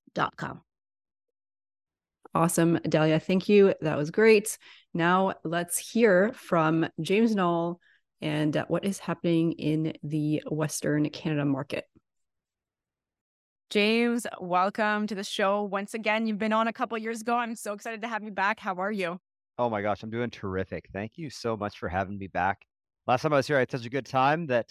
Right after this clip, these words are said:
Speaker 4: uh, when we crossed paths, I said, "Hey, I'd love to come back," and here we are.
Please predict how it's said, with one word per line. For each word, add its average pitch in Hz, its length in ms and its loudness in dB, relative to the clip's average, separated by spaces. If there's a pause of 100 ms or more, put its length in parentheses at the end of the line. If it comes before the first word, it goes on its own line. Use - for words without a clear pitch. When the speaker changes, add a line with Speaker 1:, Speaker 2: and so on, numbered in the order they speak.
Speaker 4:
uh, 113 220 2
when 120 120 -10
we 117 80 -12
crossed 127 300 -4
paths, 135 220 -2
I 139 60 -6
said, 127 200 -6
"Hey, 160 160 2
I'd 127 140 0
love 120 160 -6
to 127 60 -18
come 131 180 -10
back," 135 300 -2
and 92 80 -14
here 104 100 -12
we 113 140 -8
are. - 160 -12